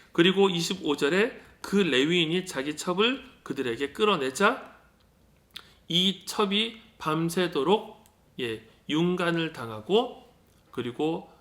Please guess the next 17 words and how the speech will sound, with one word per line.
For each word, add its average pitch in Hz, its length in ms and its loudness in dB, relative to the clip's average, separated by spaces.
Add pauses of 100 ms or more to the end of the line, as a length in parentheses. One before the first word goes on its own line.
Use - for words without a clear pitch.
(140)
날이 143 340 4
밝을 127 360 -4
때 175 240 -4 (280)
집에 160 480 -4 (540)
쓰러지-, 214 640 -2
쓰러지죠. - 640 -6 (1900)
자, 190 180 4
그럼 240 260 4
여러분, 202 260 4
이때 202 380 0
이 226 220 2
남자는, 190 760 2
이 202 100 0
레위인은 175 540 2
무엇을 226 380 -2
했어야 240 300 -2
됩니까? 165 500 -4